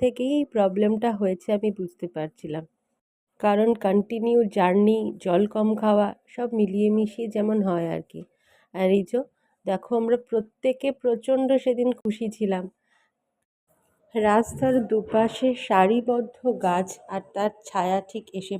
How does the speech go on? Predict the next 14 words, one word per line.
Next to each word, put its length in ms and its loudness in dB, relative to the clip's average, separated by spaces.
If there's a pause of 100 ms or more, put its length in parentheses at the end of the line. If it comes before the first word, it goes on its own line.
পড়েছে 360 0 (200)
রাস্তার 440 -2
মাঝখানে, 580 -8 (560)
আর 80 -4 (120)
সেই 260 2
রাস্তা 420 0
দিয়েই 340 2 (120)
আমাদের 340 2 (160)
গাড়ি 260 0 (440)
ছুটে 280 -6
চলল 300 -2 (160)
আমাদের 280 4 (120)
গন্তব্যের 680 0
দিকে। 260 -14